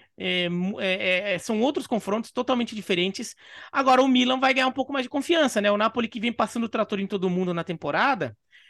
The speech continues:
o Milan poderia chegar falando, "Nossa, esses caras aqui são, são muito bons." Agora o Milan tem um quatro a zero ali no currículo,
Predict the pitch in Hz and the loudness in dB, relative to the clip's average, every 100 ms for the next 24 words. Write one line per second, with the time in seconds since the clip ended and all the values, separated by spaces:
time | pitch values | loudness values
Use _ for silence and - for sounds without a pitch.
0 | _ 240 220 220 240 277 294 302 285 233 | _ 0 2 2 2 0 2 2 0 -4
1 | 226 233 220 226 - 185 202 214 214 226 | -6 -4 -2 -2 -4 -8 -8 -4 -2 -4
2 | 220 220 196 254 254 240 254 240 294 277 | -6 -8 -4 -4 -2 -2 -2 -2 -2 -2
3 | 220 175 185 208 214 202 202 196 202 208 | -2 0 0 2 2 0 0 -2 -6 -6
4 | - 208 202 196 170 185 160 - - - | -2 -2 0 0 2 0 0 -4 -18 -20
5 | - 180 185 196 185 175 269 330 190 151 | -4 0 2 2 0 2 4 2 -2 -6